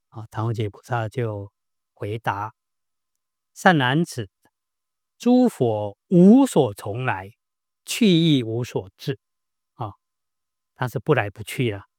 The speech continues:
为什么呢？诸法如不动相，诸法如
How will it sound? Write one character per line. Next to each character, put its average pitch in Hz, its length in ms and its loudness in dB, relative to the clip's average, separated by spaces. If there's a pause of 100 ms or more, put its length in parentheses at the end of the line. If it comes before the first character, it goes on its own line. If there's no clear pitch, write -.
(1300)
为 240 160 6
什 - 140 0
么 123 120 -4
呢？ 185 180 0 (760)
诸 240 420 2
法 101 420 0
如 104 480 -2 (680)
不 117 80 -12
动 117 280 -2
相， 123 280 -2 (840)
诸 196 280 2
法 101 400 -2
如 110 420 0